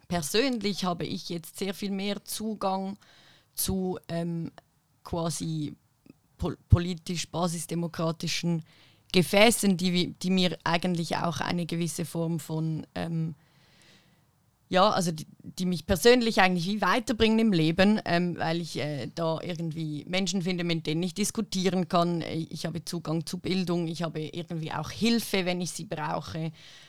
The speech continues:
Ähm, und für mich ist das momentan halt schon eine bessere, ja, Repräsentation von, wie ich finde, sollte die Gesellschaft funktionieren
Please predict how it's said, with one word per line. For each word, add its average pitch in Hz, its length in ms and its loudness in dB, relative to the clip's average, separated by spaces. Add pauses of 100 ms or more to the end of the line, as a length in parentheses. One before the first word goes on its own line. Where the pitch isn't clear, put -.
(160)
Ähm, 165 380 0 (280)
und 160 140 -2
für 190 80 2
mich 226 280 4
ist 170 200 -2
das 170 120 -4
momentan 170 540 4
halt 160 180 2
schon 202 320 0 (100)
eine 175 280 2
bessere, 196 720 0 (800)
ja, 165 320 4 (180)
Repräsentation 170 1200 -4
von, 165 540 -2
wie 165 360 -4
ich - 160 -4
finde, 175 320 -2
sollte 165 320 -4
die 165 80 -6
Gesellschaft 160 500 -4
funktionieren 185 960 2